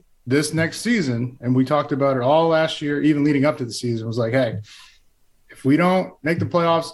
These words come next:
and make it past divisional, Russ's camp,"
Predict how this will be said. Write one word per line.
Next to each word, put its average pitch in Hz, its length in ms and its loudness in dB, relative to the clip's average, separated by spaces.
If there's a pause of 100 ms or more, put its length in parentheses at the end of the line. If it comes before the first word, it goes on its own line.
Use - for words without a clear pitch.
(100)
and 139 260 2
make 139 200 0
it 139 100 -6
past 151 240 0
divisional, 156 640 0 (1300)
Russ's 131 380 0
camp," 175 380 0